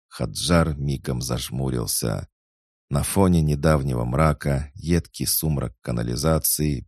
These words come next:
бил по глазам сильнее полуденного солнца. Подождав, пока глаза привыкнут, Хаджар сделал последнее усилие и оказался в явно неприродном тоннеле.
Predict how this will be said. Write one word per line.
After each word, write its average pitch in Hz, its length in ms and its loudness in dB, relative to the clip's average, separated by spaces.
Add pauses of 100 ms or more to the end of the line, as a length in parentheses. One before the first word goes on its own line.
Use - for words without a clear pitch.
бил 80 260 0
по - 160 -6
глазам 69 600 0
сильнее 78 800 0
полуденного 60 640 -4
солнца. 57 800 -2 (640)
Подождав, 73 840 4
пока 67 280 -4
глаза 67 480 0
привыкнут, 73 760 0 (200)
Хаджар 78 580 2
сделал 69 520 0
последнее 60 720 -2
усилие 69 720 0 (320)
и 64 40 0
оказался 73 800 2
в 53 60 -6
явно 73 460 0
неприродном 62 720 -2
тоннеле. 57 800 -4